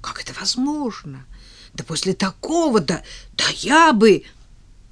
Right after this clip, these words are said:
да ведь с ума сойти можно!» тараторили все. Яблочкина спохватилась. «Ой, я забыла сказать, что в картонной красивой коробке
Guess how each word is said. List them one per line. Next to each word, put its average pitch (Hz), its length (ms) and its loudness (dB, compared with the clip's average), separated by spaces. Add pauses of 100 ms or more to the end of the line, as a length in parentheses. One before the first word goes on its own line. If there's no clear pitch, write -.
(260)
да - 160 2
ведь 254 180 4
с - 200 -2
ума 440 420 4
сойти 175 420 -2
можно!» 170 580 0 (340)
тараторили 120 640 -12
все. 151 400 -12 (540)
Яблочкина 180 760 -6
спохватилась. - 720 -14 (300)
«Ой, 403 320 0 (440)
я 214 140 2
забыла 269 320 2
сказать, 247 720 -2 (480)
что 262 560 0 (400)
в - 180 -12
картонной 294 920 6
красивой 214 680 2
коробке 254 920 0